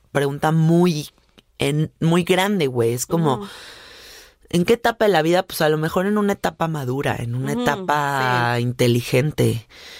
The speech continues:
Speaker 1: Eh, y también yo agregaría, ¿en qué circunstancia? O en,
Speaker 2: Ujú.
Speaker 1: rodeado de quién vas a hacer los hongos, ¿no?
Speaker 2: Ujú.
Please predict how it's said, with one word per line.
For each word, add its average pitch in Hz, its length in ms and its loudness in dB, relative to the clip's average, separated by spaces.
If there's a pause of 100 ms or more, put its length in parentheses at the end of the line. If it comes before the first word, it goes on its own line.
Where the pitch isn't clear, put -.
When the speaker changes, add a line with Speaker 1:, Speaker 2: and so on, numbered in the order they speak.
(160)
Speaker 1:
Eh, 127 680 2
y 127 100 -4
también 156 600 0
yo 170 240 4
agregaría, 147 600 2
¿en 143 140 -4
qué 170 180 -6
circunstancia? 135 1120 -2 (280)
O 123 160 2
en, 127 140 0
Speaker 2:
Ujú. - 100 2
Speaker 1:
rodeado 147 460 2
de 143 160 0
quién 147 460 -2
vas 131 180 -2
a 131 40 -4
hacer 127 220 -4
los 123 240 -4
hongos, 139 480 -2
¿no? 135 240 -2
Speaker 2:
Ujú. 226 420 -8